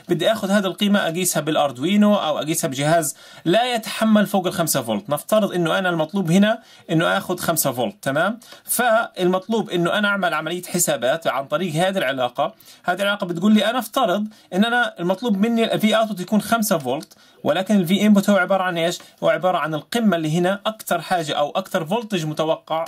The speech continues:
اللي هو ثلاثمية وإحدى عشر، أو حتى مرات بنزيده شوية بنوصله ثلاثمية وخمسين. ليش؟ لو أجت مثلًا جهد سا-، فولتج ساق بسموه مثلًا إنه، آم، علل الجهد شوية،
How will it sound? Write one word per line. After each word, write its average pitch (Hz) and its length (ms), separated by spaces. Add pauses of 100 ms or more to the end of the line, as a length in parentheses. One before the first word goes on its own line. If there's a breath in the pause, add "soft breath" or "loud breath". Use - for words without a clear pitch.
اللي 143 100
هو 160 40
ثلاثمية 165 240 (120)
وإحدى 165 240
عشر، 208 240 (340 loud breath)
أو 196 100
حتى 190 380
مرات 180 440
بنزيده 165 500
شوية 147 420
بنوصله 143 420
ثلاثمية 160 360
وخمسين. 151 640
ليش؟ 180 320 (340 loud breath)
لو 226 140
أجت 196 500
مثلًا 165 540
جهد 147 380
سا-، 147 880
فولتج 160 240
ساق 160 220
بسموه 139 420
مثلًا 135 320
إنه، 131 240 (400 loud breath)
آم، 123 540 (240)
علل 120 400
الجهد 151 360
شوية، 160 500